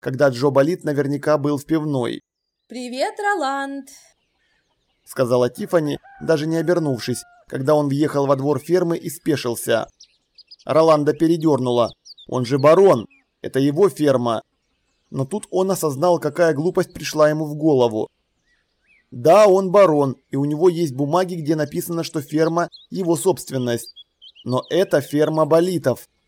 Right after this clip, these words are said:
Speaker 1: Всегда была и всегда будет. И он знал, что Тиффани знает, о чём он только что подумал. Поэтому к моменту, когда она обернулась, успел слегка порозоветь. «Э,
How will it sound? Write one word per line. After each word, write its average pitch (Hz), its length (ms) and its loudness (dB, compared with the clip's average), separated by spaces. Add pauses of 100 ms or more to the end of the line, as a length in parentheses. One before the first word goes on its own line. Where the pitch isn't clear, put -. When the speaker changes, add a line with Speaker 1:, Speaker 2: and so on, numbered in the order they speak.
(100)
Speaker 1:
Всегда 143 440 0
была 147 360 4
и - 180 -4
всегда 139 440 0
будет. 156 500 -6 (600)
И - 60 -8
он 208 200 0
знал, 170 300 2
что - 200 -8
Тиффани 147 400 -4
знает, 147 460 0
о 139 100 -2
чём 143 220 -4
он 135 100 -4
только 139 240 -2
что 139 180 -6
подумал. 135 560 -2 (480)
Поэтому 156 420 2
к 143 80 -14
моменту, 160 460 0
когда 143 320 2
она 147 120 0
обернулась, 190 600 0 (320)
успел 180 400 0
слегка - 360 -2
порозоветь. 156 680 0 (920)
«Э, 208 340 2